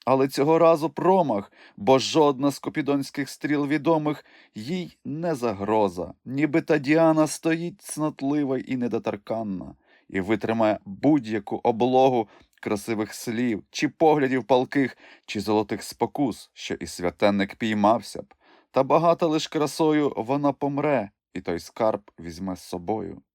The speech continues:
Бенволіо. «Збирається весь вік продівувати?» Ромео. «І тим навіки непоправні втрати приносить, бо красу, що нині квітне,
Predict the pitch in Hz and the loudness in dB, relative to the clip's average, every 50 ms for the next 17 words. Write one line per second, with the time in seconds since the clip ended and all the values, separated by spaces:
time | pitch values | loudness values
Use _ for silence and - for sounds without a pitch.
0 | _ - 101 90 98 92 90 82 90 90 87 85 87 85 - - _ _ _ - | _ -10 -4 -4 -2 -4 -4 -4 -4 -4 -4 -6 -8 -10 -12 -14 _ _ _ -10
1 | 120 135 147 196 208 214 208 202 196 - - 196 196 - - - 165 185 196 196 | -4 2 4 4 6 6 6 6 4 4 2 2 2 2 2 2 4 4 4 2
2 | - 180 175 233 262 - - 294 285 277 208 247 240 214 202 180 170 151 135 123 | 0 -2 -2 -2 -4 -4 -4 -2 -2 -2 0 0 2 4 6 8 8 8 6 6
3 | - 127 113 104 101 - _ _ _ - 92 95 92 92 90 90 87 82 - - | 4 0 -4 -4 -6 -10 _ _ _ -6 -4 -2 -2 0 -2 -2 -2 -4 -6 -10
4 | _ _ _ _ _ - 101 95 - _ - 113 113 113 113 117 117 117 117 107 | _ _ _ _ _ -10 -8 -8 -8 _ 0 2 2 2 0 0 0 0 0 0
5 | 113 120 113 101 - 123 110 123 123 - 143 120 101 - 135 131 127 123 131 131 | 0 -2 -4 -4 -4 -2 0 0 2 2 2 0 2 4 4 6 6 4 2 0
6 | 135 - - 151 143 143 139 135 - 151 135 - 156 156 156 160 165 165 156 135 | -4 -2 -2 0 2 4 4 2 2 -2 -4 -2 -2 -2 -2 0 0 2 2 2
7 | - - - 85 80 - - 98 101 87 95 98 - - 104 95 95 - - - | 2 -2 -6 -14 -14 -14 -16 -16 -8 -4 -4 -4 -4 -4 -6 -6 -6 -6 -8 -10
8 | 113 107 95 - _ _ - - - _ - - 139 131 139 135 139 147 139 - | -10 -10 -10 -12 _ _ -20 -20 -20 _ -6 -4 0 2 2 2 2 0 -4 -4
9 | 139 135 156 160 - - 151 147 151 143 | -6 -4 -4 -6 -6 -4 0 0 0 0